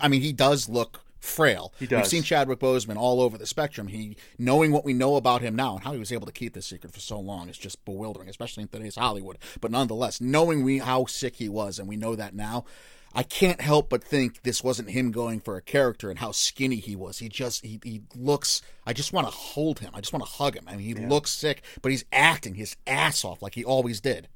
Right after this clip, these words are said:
Speaker 2: But he's had this career as such a movie star, from Jackie Robinson, James Brown, Thurgood Marshall, to T-, T-, T'Challa, of course, if I can speak.
Speaker 1: Mm-hmm.
Speaker 2: And he's one of the best movie stars on the planet, one of the,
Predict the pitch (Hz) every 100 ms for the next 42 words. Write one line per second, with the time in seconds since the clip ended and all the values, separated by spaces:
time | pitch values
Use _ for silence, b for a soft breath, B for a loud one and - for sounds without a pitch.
0 | - 147 240 240 180 139 110 - - 120
1 | 117 107 101 92 - 120 - 175 - 117
2 | 120 123 113 - 120 95 95 - 107 120
3 | 120 123 110 113 110 107 120 107 113 110
4 | 101 110 110 110 110 120 117 110 107 107
5 | 107 - 110 104 - - - - 127 -
6 | - 127 120 135 120 117 113 - 127 120
7 | 117 - - 110 - - 127 120 123 -
8 | - - - - - 135 120 113 110 -
9 | 120 123 110 - 160 143 123 120 120 -
10 | 131 123 113 131 117 110 113 104 - 131
11 | 123 117 117 113 107 104